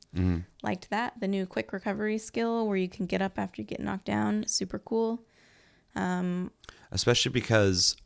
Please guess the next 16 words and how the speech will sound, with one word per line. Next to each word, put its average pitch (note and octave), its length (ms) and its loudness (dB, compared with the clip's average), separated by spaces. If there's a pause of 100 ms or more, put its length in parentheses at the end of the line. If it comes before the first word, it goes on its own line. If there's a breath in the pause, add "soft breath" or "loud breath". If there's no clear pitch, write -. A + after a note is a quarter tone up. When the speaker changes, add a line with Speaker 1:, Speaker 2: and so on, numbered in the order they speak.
(680)
Speaker 1:
unless A2+ 380 6
you B2+ 80 4
have G#2 280 6
a F#2 80 2
specific G#2 580 0
augment F2+ 600 0 (560 soft breath)
equipped, - 720 2 (1080 soft breath)
a G2+ 120 2
lot G2 200 6
of G#2+ 80 4
times G2 280 4
you're F2+ 80 0
getting F2+ 220 2
knocked E2+ 360 -6
back D#2+ 260 -2
constantly. - 720 -10